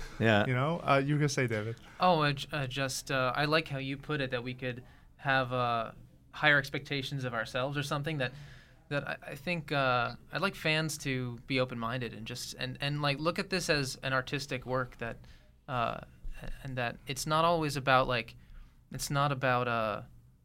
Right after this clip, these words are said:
Speaker 3: serving up a fast food meal that's gonna be the same so you feel reassured. It's like they spend five years on this or whatever it is, and hopefully they'll, they're, like, they're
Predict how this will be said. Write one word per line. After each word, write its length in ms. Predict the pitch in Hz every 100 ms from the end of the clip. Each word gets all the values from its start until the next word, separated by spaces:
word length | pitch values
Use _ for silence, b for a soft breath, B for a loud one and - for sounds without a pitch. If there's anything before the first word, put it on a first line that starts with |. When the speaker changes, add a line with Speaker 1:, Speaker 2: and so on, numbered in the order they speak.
| -
Speaker 3:
serving 380 | - 160 143 147
up 80 | 139
a 60 |
fast 360 | 127 139 139 -
food 280 | - 147 139
meal 500 | 127 123 120 113 113
that's 180 | 131 123
gonna 220 | - 131
be 140 | 123 123
the 100 | 123
same 420 | - 131 120 113
so 140 | - 123
you 120 | 117
feel 240 | - 123
reassured. 560 | 120 117 - 139 120 120
It's 180 | 120 -
like 220 | 120 - b b
they 100 | -
spend 360 | 131 - 135 123
five 260 | 139 123 123
years 360 | 123 123 120
on 100 | 127
this 160 | 113 -
or 80 | 117
whatever 460 | 113 110 110 110 123 -
it 100 | 120
is, 340 | 110 107 - b b b b
and 340 | - 127 113 110
hopefully 520 | 135 127 135 127 120
they'll, 380 | 123 120 117 117 - - -
they're, 220 | 127 127
like, 340 | 120 120 - - - - _ _ _ _ _ _ _ _ _ 143
they're 280 | 139 135 123